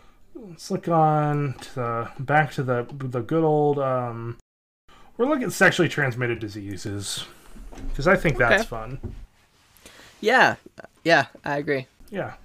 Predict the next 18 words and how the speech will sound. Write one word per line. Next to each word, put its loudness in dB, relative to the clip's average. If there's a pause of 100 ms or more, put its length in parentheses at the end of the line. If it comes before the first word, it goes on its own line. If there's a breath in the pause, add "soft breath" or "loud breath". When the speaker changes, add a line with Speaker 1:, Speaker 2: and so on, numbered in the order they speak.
(600 soft breath)
Speaker 1:
You -6
would. -6 (520)
Speaker 2:
Love 4
me 4
those 2
S 0
T -4
Ds -2
and -4
D -2
and 2
Ds. -4
Speaker 1:
Alrighty. 0 (640 soft breath)
So, -2
Speaker 2:
And 10
D's -2
knees. -2 (340 loud breath)
Speaker 1:
boy. 4